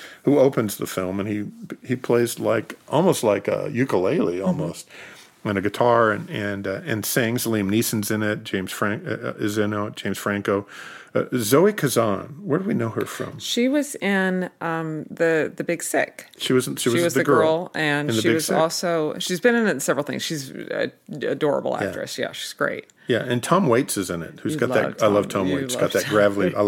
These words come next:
Speaker 2: Waits.
Speaker 1: Tom Waits. So, do I like all six of them? Are they all tied together? Yeah, some of them, like, three or four of them, I'm kind of indifferent about, and I kind of wanna watch them again because I think I'm missing something. But the opening one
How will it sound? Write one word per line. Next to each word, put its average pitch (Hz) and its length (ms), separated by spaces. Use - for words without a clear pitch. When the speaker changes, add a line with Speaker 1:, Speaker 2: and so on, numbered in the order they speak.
Speaker 2:
Waits. - 40
Speaker 1:
Tom 90 240
Waits. 90 260
So, 156 480
do 165 200
I 269 120
like 170 400
all 147 200
six - 360
of 160 80
them? 165 160
Are 120 100
they 117 140
all 135 220
tied 147 280
together? 135 500
Yeah, 147 460
some - 300
of 311 80
them, 214 120
like, 139 320
three - 320
or 311 80
four 156 260
of 165 60
them, 120 160
I'm 107 120
kind - 180
of 135 140
indifferent 104 600
about, 139 480
and 139 120
I - 20
kind 196 180
of 262 80
wanna 156 140
watch 123 360
them 123 120
again 113 380
because 101 240
I 107 60
think 147 200
I'm 110 180
missing 92 340
something. - 540
But 113 140
the 131 120
opening 143 440
one 101 220